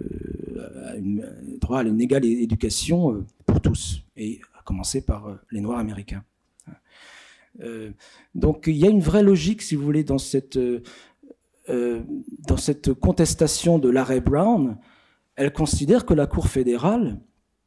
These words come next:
que, pardon, la, oui, le, l'État fédéral n'a pas à s'immiscer dans la sphère sociale, que cet arrêt Brown confond le politique et le social.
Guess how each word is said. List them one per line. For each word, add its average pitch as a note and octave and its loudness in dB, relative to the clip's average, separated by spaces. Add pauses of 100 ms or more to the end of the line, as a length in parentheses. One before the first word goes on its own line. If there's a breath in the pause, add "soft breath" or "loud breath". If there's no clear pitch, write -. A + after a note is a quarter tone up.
(400)
que, - 2
pardon, C3+ 2
la, A2 -2
oui, F3 0
le, A2+ -6 (220 loud breath)
l'État C#3 2
fédéral C#3 4
n'a D#3+ 4
pas A3 2
à D#3+ 4
s'immiscer G3+ 4 (640)
dans D#3+ 4
la E3+ 6
sphère D#3+ 0
sociale, C3 -2 (420 loud breath)
que D3+ 6 (500 loud breath)
cet - 2
arrêt D3+ 4
Brown F3+ 4 (200)
confond F#3 4 (840)
le B2+ 2
politique - 0 (100)
et - 2
le D3+ 2
social. - -8